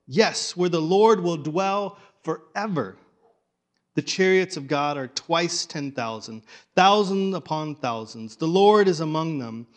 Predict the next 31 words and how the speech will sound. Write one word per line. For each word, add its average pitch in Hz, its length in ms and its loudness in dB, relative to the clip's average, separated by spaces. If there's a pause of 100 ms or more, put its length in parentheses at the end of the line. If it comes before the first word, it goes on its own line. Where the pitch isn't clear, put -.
(220)
Sinai 147 640 -4
is 117 220 -12
now 120 440 -8 (340)
in 123 160 -8
the 113 80 -10
sanctuary. 101 800 -12 (440)
This 139 200 -8
is 120 100 -10
an 117 100 -10
allusion 127 380 -6
to 110 100 -14
Deuteronomy 120 480 -8
thirty-three 117 840 -10 (220)
and 117 100 -10
how 120 160 -12
God 117 260 -10
gave 113 220 -8
the 113 80 -8
law 120 380 -6
accompanied 123 460 -12
with 113 160 -18
ten 160 200 -10
thousand 156 640 -6
of 123 240 -10
angels. 143 760 -10 (1000)
Verse 127 220 -8
eighteen, 123 580 -10 (1040)
"You 127 160 -4
ascended 160 640 -6
on 117 180 -10
high, 104 560 -10